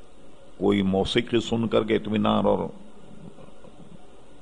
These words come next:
फरहत हासिल करता है। असल में इत्मीनान है किस में? तमानियत कल्ब किससे होती है?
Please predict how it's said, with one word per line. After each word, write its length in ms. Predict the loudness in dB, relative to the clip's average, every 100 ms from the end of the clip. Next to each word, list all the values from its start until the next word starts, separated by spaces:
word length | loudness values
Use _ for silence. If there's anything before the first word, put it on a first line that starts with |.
| -12 -12 -12 -12 -14 -14 -14 -14 -14 -14 -14 -14 -12 -14 -12
फरहत 340 | 0 2 2 4
हासिल 360 | 4 4 0
करता 340 | 0 -2 -2 -4
है। 160 | -6 -12 -14 -14 -14 -14 -14 -14 -12 -12 -12 2
असल 320 | 4 6 4
में 380 | 4 4 2 0 0
इत्मीनान 600 | 0 2 2 4 4 4
है 200 | 4 2
किस 320 | 2 -2 -4
में? 120 | -6 -8 -12 -14 -14 -14 -14 -14 -14 2
तमानियत 800 | 4 6 6 6 4 4 4 6 6
कल्ब 300 | 6 4 -4 -12 -12 -14 -14 -14 -14 0
किससे 300 | 2 8 8
होती 320 | 8 4 0
है? 120 | -6